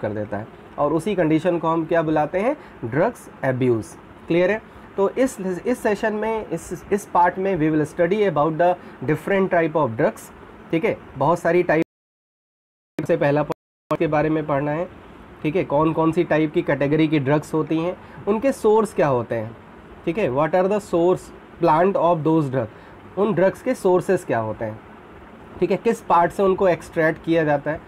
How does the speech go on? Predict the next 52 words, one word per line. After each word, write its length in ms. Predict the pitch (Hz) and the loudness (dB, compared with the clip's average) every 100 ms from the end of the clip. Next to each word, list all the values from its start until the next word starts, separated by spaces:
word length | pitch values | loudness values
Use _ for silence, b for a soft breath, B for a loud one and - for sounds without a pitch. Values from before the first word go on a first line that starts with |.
| B B B - | B B B 0
और 240 | 180 262 | 2 2
उनका 400 | 190 202 190 254 | 2 2 2 0
body 360 | 185 165 180 190 | 2 2 2 0
पे 140 | 247 | -2
क्या 340 | 247 196 208 175 | 0 2 2 2
effect 380 | 170 180 - 120 | 0 0 -2 -4
होता 220 | 104 104 | -4 -4
है। 220 | 104 139 | -2 0
ये 80 | 208 | 0
तीन 260 | 226 233 | 0 -2
चीज़ें 220 | 220 220 214 | -2 0 2
important 540 | 160 127 123 135 120 | 2 2 0 -2 -2
है 80 | 117 | -4
drugs 260 | 131 135 | -2 -2
से। 360 | - 107 - - - - - | -4 -10 -10 -16 -20 -16 -4
ठीक 120 | 170 | 0
है, 60 | 175 | 2
आपको 360 | 143 151 202 | 2 2 0
ड्रग 200 | 175 151 | 2 0
का 180 | 147 190 | 0 0
नाम 320 | 170 139 151 | 2 2 4
याद 200 | 165 170 | 4 2
होना 200 | 170 175 | 2 0
चाहिए, 180 | 180 196 | 2 0
category 480 | 175 131 131 139 160 | 0 0 0 2 2
याद 180 | 160 160 | 2 2
होनी 220 | 170 170 | 2 0
चाहिए, 280 | 175 175 196 B B 185 | 2 2 0 B B -4
उनका 240 | 202 254 | 0 0
source 440 | - 190 208 208 | 2 2 4 2
क्या 140 | - 208 | -2 0
है। 240 | 208 226 - - - - | 0 -4 -10 -20 -10 -2
ठीक 140 | 175 | 0
है, 140 | 226 - B B | 0 -2 B B
और 260 | 165 208 262 | 2 4 4
उनका 360 | 190 196 226 | 2 2 2
body 360 | 214 156 156 190 | 2 2 2 2
पे 180 | 185 233 | 2 0
effect 480 | 185 185 202 185 - | 0 2 0 -2 0
क्या 140 | 143 | 2
है, 100 | 180 | 2
ये 160 | 226 240 | 0 -2
तीन 300 | 202 214 214 | 0 0 2
चीज़ों 280 | 175 147 | 2 2
में 120 | 151 185 | 2 2
हम 180 | 151 | 2
लोग 160 | 170 156 | 2 2
drugs 240 | 151 143 | 0 -2
के 80 | 156 | -2
बारे 220 | 123 120 | 0 0
में 160 | 147 233 | 0 -2
पढ़ेंगे। 440 | 139 123 107 101 | -2 -2 -4 -6